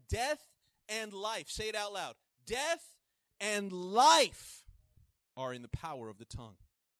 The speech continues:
There was a, um, story of a country church in a small village.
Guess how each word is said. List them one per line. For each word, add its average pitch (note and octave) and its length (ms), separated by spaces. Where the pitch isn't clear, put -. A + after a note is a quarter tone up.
There C3 120
was C#3 160
a, B2+ 180
um, G#2+ 220
story F3+ 420
of C3+ 100
a A#2+ 200
country G#3+ 360
church F#3 420
in C#3 80
a C#3 60
small F3 400
village. C#3 560